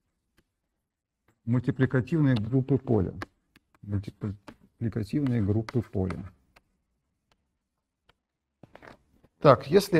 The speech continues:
F поле, G — это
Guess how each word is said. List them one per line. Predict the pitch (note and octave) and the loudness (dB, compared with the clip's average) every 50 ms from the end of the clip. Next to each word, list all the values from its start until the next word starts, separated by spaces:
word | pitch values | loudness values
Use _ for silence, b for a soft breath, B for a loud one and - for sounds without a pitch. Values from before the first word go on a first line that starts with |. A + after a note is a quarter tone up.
| D#3 | 4
F | - E3 D#3 C#3 - - | 8 8 8 8 8 2
поле, | - F#3+ G3+ A3+ G#3 G3+ G3 F#3+ F#3 - - - - - _ _ _ - _ _ _ _ _ _ _ _ _ _ _ _ _ _ _ _ _ _ _ _ _ _ _ _ _ _ _ _ _ _ _ _ _ _ _ - _ _ _ _ _ _ _ _ - - - _ _ _ _ _ _ _ _ - _ _ - - - _ _ _ _ _ | -4 -2 0 2 4 4 4 2 0 -2 -10 -20 -20 -20 _ _ _ -20 _ _ _ _ _ _ _ _ _ _ _ _ _ _ _ _ _ _ _ _ _ _ _ _ _ _ _ _ _ _ _ _ _ _ _ -20 _ _ _ _ _ _ _ _ -20 -20 -20 _ _ _ _ _ _ _ _ -20 _ _ -20 -20 -20 _ _ _ _ _
G — | B2 A#2+ A2+ A2+ C3+ C#3 A#2+ A2+ - - | -4 -4 -2 0 2 2 2 2 0 -4
это | - A#2+ - - A#2 A2+ | -6 -6 -4 -4 -4 -4